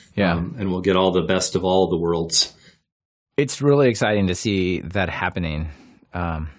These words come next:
Speaker 1: so yeah, I, I think both those projects are, are super cool. Did you, uh, ever watch, or maybe I should just recommend to the listeners, Gary Bernhardt's The Birth and Death of JavaScript?
Speaker 2: No, I haven't.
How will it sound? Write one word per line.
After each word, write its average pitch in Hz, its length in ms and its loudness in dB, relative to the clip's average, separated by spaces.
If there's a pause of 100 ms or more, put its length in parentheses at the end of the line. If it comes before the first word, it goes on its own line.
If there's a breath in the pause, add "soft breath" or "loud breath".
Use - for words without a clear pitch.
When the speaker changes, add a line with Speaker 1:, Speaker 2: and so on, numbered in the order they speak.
Speaker 1:
so 107 320 2
yeah, 120 160 4
I, 110 200 2
I 113 40 2
think 123 240 2
both 117 220 0
those 101 240 2
projects 92 440 0
are, 87 360 2
are 92 120 -2
super 98 300 -2
cool. 90 340 2 (600 loud breath)
Did 120 180 2
you, 170 280 4
uh, 117 80 0 (160)
ever 117 260 2
watch, 110 420 0
or 95 200 -2
maybe 92 200 -2
I 92 40 -2
should 92 160 -6
just - 100 -4
recommend 110 420 2
to - 60 0
the 104 60 4
listeners, 98 480 2 (180)
Gary 113 240 4
Bernhardt's 104 640 0
The 87 160 -4
Birth 104 380 0
and 107 160 0
Death 90 300 -2 (240)
of 90 100 -2
JavaScript? 98 720 -2 (600 soft breath)
Speaker 2:
No, 117 260 2
I 98 140 2
haven't. 101 340 -4